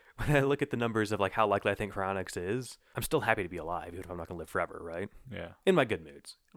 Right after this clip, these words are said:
Speaker 1: In my bad moods, I totally get where it's like, "This is fucking pointless."
Speaker 2: <laughs>
Speaker 1: But,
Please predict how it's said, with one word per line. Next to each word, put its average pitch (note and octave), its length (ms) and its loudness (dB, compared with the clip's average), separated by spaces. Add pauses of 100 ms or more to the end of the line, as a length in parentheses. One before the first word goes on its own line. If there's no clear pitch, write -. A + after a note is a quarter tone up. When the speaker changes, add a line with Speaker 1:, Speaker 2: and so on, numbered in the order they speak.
(160)
Speaker 1:
In D#3 60 0
my D#3 80 4
bad D3+ 220 6
moods, G#2 180 4
I G2+ 60 4
totally F#2+ 320 -2
get F2+ 200 -4
where F2 120 -8
it's E2+ 100 -10
like, F2 140 -6 (160)
"This - 120 -4
is A#3 100 -2
fucking G#3+ 280 2
pointless." G3+ 500 -2 (200)
Speaker 2:
<laughs> D3 300 2
Speaker 1:
But, A2+ 300 6